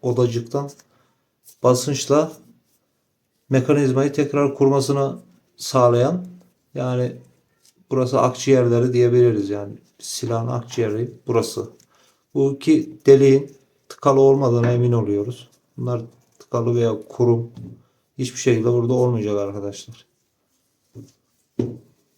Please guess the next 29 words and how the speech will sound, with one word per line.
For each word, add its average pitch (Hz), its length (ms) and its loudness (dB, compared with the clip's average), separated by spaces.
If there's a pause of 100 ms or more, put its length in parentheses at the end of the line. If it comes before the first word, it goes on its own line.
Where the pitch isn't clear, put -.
(1160)
Buraya 117 300 -8
dikkatli 117 640 -8 (460)
temizlik 117 460 -10
yapıyoruz. 120 260 -6
Çok, 139 240 0
e, 120 560 -2
burayı 131 260 4
çok - 360 -6
ıslak, 131 460 -2 (500)
yağlı 123 560 2 (420)
ya 117 120 0
da 127 100 2
nemli 123 380 2
de 127 120 2
bırakmıyoruz. 120 540 -2
Burası 120 320 -4
kuru - 220 -4
olacak 135 360 0
çünkü 131 180 -6
sürekli 131 500 -2
buradan 120 380 -4 (200)
barut 120 300 -2
gazı 131 240 -4
geç-, 135 280 -4
geliyor. 131 380 0 (600)
Bu - 60 -18
sefer 135 300 2
yağlı 123 480 4
veya, 123 300 2